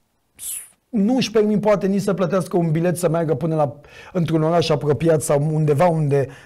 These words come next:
se pot efectua astfel de investigații. Deci, tot respectul. Așa, da. Cu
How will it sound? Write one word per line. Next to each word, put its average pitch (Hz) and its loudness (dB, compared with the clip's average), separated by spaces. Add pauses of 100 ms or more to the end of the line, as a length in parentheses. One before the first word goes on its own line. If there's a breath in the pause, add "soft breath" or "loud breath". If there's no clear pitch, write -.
se - 0
pot 190 0
efectua 156 2
astfel 143 -2
de 151 2 (280)
investigații. 156 0
Deci, 220 2 (1500)
tot 214 0
respectul. 180 0
Așa, 185 0
da. 151 0 (1600)
Cu 285 2